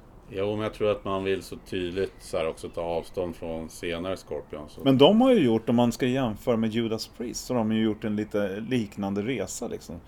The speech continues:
Speaker 2: Jag menar, på de här tiderna, det är till och med reggae-beats och liksom allt möjligt, liksom. Vä-, väldigt bra, eh, låtar, liksom, på de här, eh, ja, vad fasen heter den då, med tuggummi på tutten där? Jag kommer inte ihåg.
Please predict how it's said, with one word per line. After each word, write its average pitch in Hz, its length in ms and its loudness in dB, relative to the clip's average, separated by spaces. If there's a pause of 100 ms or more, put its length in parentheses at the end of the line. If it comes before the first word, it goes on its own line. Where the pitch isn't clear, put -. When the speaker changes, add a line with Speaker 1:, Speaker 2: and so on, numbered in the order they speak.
(280)
Speaker 2:
Jag 107 80 -6
menar, 104 140 -2
på 104 100 -8
de 101 60 -2
här 92 80 -4
tiderna, 101 280 -4
det 95 60 -2
är 123 40 -2
till 160 160 -4
och 135 60 -4
med 90 220 -4
reggae-beats 104 1120 -6
och 110 200 2
liksom 110 280 -2
allt 107 160 -2
möjligt, 127 540 0
liksom. - 420 -10
Vä-, 135 240 4
väldigt 123 300 6
bra, 190 380 4
eh, 143 100 4 (100)
låtar, 90 680 0
liksom, 98 240 -6
på 101 160 -4
de 92 140 -4
här, 87 160 -2 (220)
eh, - 60 -8 (720)
ja, - 140 -8
vad - 120 -10
fasen - 300 -12
heter 98 260 -12
den 98 220 -6
då, 85 60 -6
med 87 140 -8
tuggummi 95 460 -6
på - 100 -14
tutten - 540 -10
där? 71 120 -8
Jag 78 100 -8
kommer 92 140 -14
inte 82 100 -10
ihåg. 90 80 0